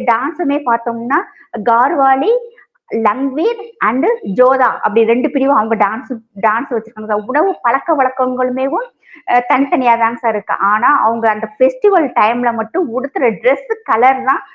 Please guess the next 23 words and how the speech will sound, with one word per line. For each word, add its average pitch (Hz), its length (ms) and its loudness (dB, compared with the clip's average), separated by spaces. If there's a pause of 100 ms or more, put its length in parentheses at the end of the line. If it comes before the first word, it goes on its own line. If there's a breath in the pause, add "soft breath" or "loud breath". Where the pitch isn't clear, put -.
(180 loud breath)
ரெட் 254 240 0
கலர், 294 180 4
அது 240 200 2
மட்டும் 294 440 2
சேமா 277 400 6
இருக்குங்க 208 340 0
சார். 180 200 0 (340)
அவங்களுடைய 247 340 4
உணவு 262 300 0
பழக்க 226 300 0
வழக்கம், 233 560 -2
பேசும் 262 560 -2
மொழிகள், 247 460 2 (360 soft breath)
அந்த 247 180 0
கலாச்சாரம் 247 680 0
வேறா 254 360 6 (100)
இருந்தாலுமே 220 600 0
வந்து, 208 280 -6 (260 loud breath)
அதே 277 140 0
மாதிரி 403 180 -4
திருமண 403 360 2
முறைகளுமே 269 560 0
வித்தியாசப்படுது. 196 800 0